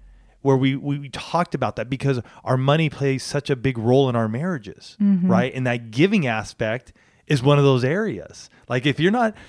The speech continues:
Speaker 1: if you're not rolling out and doing your budget or your cash flow plan, then it's hard to sometimes tithe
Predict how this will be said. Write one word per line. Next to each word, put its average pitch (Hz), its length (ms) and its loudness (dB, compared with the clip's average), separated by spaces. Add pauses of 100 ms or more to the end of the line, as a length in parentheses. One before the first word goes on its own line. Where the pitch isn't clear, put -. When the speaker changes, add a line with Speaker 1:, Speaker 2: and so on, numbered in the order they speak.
(140)
Speaker 1:
if 147 120 0
you're 226 80 6
not 254 200 4
rolling 196 340 8
out 180 260 0
and 151 120 0
doing 175 260 6
your 131 100 2
budget 165 540 0
or 151 100 2
your 127 160 -2
cash 233 260 -4
flow 147 240 4
plan, 135 500 -4 (340)
then 202 100 4
it's 196 140 0
hard 226 320 -2
to 208 60 4
sometimes 202 460 -4
tithe - 520 -8